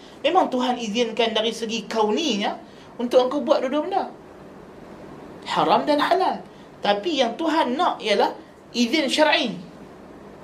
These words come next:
Ini yang, yang, yang Tuhan letakkan batasnya di situ.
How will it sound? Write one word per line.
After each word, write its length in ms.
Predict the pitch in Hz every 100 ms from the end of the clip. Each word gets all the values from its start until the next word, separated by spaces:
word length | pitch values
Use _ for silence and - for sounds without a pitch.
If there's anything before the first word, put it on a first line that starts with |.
| - -
Ini 220 | 180 262 233
yang, 160 | 180 175
yang, 160 | 165
yang 220 | 151 180 160 - - - - - - - - -
Tuhan 320 | 208 208 196
letakkan 400 | 196 262 220 208
batasnya 400 | 214 220 247 269 269
di 80 |
situ. 320 | 359 403 -